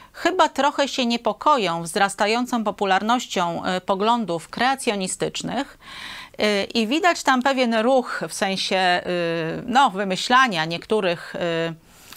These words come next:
dowodów, e, na teorię ewolucji, niektóre naprawdę głupie, jak choćby to, co zaproponował w tym artykule, który wam na początku przeczytałam,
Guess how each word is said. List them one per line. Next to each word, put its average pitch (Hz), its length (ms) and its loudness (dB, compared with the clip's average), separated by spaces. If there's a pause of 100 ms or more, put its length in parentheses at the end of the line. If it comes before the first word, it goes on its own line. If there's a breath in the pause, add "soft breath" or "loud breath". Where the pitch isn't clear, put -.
(320 loud breath)
dowodów, 180 920 0
e, 180 160 -2
na 180 140 2
teorię 202 420 0
ewolucji, 185 560 -2
niektóre 196 360 0
naprawdę 185 460 0
głupie, 175 380 0
jak 180 160 2
choćby 175 320 -4
to, 196 160 0
co 180 160 -2
zaproponował 185 720 0
w - 80 -12
tym 185 160 -6
artykule, 185 520 -2
który 170 200 -4
wam 175 180 -4
na 170 80 -2
początku 185 420 -6
przeczytałam, 170 680 -2